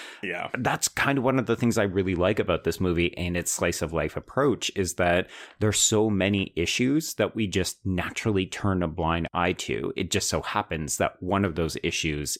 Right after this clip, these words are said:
Speaker 2: is school violence.
Speaker 1: A hundred percent. Absolutely. Um, and it's so, <sighs> oh God, I was gonna say funny, but it's so sad because,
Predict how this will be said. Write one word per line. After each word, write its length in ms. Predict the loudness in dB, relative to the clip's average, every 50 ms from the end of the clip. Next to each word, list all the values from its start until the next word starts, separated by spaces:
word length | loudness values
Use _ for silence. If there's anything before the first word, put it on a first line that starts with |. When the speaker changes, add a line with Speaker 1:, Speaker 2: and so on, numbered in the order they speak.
| _
Speaker 2:
is 160 | -4 -4 -4
school 360 | -4 -2 -2 -2 -2 -2 -2 -2
violence. 720 | 0 0 0 0 -2 -8 -14 -16 -14 -10 -8 -8 -8 -8 -10 -16 -14 _ -2
Speaker 1:
A 60 | -2
hundred 580 | -2 -2 0 0 2 2 2 0 0 -2 -4 -4
percent. 480 | -4 -6 -4 -4 -6 -6 -8 -10 -12 -8 -4
Absolutely. 840 | -2 0 0 0 -2 -4 -6 -6 -6 -6 -8 -10 -10 -8 -8 -8 -6
Um, 540 | -2 0 2 4 4 4 2 0 -2 -6 -12 _ -20 -20 -20 -20 -20 -20 -20 -8 -4
and 140 | 0 0 2
it's 180 | 0 0 0 0
so, 320 | 2 4 4 4 2 0 -4 -10 _ -6 -4 -4
<sighs> 280 | -4 -6 -10 -12 -8
oh 160 | -4 -4 -2
God, 160 | 0 0 0 0
I 20 |
was 120 | 0 0
gonna 100 | 0 0
say 140 | 0 0 -2 -2
funny, 400 | -4 -6 -6 -4 -4 -4 -4 -4
but 120 | -2 0
it's 160 | -2 0 0 -2
so 100 | -2 0
sad 640 | 0 0 0 2 2 2 4 2 2 0 -2 -4
because, 640 | -6 -6 -4 -2 0 0 2 2 2 0 0 -2 -4